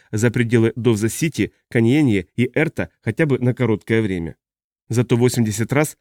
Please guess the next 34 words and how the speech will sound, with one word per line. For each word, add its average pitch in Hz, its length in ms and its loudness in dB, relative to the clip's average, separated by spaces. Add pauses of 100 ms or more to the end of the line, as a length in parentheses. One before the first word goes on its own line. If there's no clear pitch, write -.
(140)
я 117 160 2
получал 117 360 0
предложение 110 640 0 (120)
устроить 135 440 0
для 117 200 -4
своих 120 260 0
сотрудников 143 640 -2 (240)
интересную 117 640 0
экскурсию 139 480 0
в - 80 -10
пределах 101 400 0
города 113 400 0 (160)
в - 80 -20
сопровождении 117 720 0
опытного 113 440 -2
экскурсовода. 104 800 -6 (600)
А 104 120 -4
также 135 380 0
мне 117 180 2
предлагали 110 480 0
послать 110 360 -4
кого-то 110 320 -2
из 98 100 -2
вас 101 220 -4 (220)
на 113 100 -4
курорты 120 460 0
Восточных 117 540 -4
островов, 120 480 -2 (260)
чтобы 110 320 0
любоваться 110 460 0
там 101 160 -2
красотами 110 580 -2
вечной 110 380 0
весны. 101 420 -8